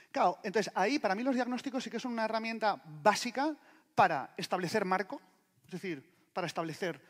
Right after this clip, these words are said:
un-, una determinada mirada sobre la realidad. Y esa determinada mare-, mirada, además,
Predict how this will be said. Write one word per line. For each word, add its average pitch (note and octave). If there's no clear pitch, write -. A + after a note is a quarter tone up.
un-, G#3+
una G#3
determinada F#3
mirada F3+
sobre E3
la D#3
realidad. D#3
Y A3
esa C#4+
determinada A3+
mare-, G3+
mirada, G3
además, G3